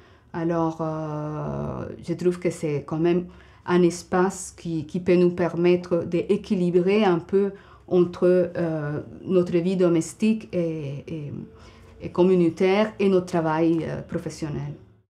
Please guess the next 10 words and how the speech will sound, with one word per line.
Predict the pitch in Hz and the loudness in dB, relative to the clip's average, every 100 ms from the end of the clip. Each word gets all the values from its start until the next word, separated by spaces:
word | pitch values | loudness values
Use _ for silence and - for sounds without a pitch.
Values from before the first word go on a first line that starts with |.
| _ _ _ _ _ _ _ _ - | _ _ _ _ _ _ _ _ -12
Si | 220 - | -6 0
on | 220 | 2
n'a | 226 | 2
pas | 226 262 262 277 | 2 0 2 0
la, | 247 240 226 208 196 180 170 165 156 160 170 - - - - - | 2 4 4 2 0 0 -2 -4 -6 -8 -10 -14 -20 -20 -20 0
les, | 196 185 170 - - - - - | 4 6 4 0 -6 -18 -20 -8
l'information | - 190 185 180 165 - 202 | 0 2 4 2 2 0 -2
qu'il | - 220 | 2 4
nous | 220 | 4
faut, | 208 247 330 | 2 -2 -2